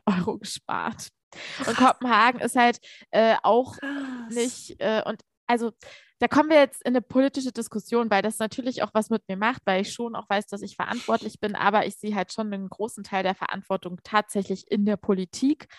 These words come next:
Speaker 1: dass die das möglich machen, dass wir verdammt nochmal nicht für solche Preise hier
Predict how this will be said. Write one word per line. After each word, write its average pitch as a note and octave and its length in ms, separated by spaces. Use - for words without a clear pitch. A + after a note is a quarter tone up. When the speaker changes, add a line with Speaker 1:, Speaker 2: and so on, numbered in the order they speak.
Speaker 1:
dass G#3+ 200
die G#3 120
das F#3+ 200
möglich B3 400
machen, A3 240
dass - 280
wir B3+ 280
verdammt G3+ 400
nochmal G3 480
nicht G#3+ 300
für A3+ 100
solche G3 320
Preise F#3 520
hier G3 220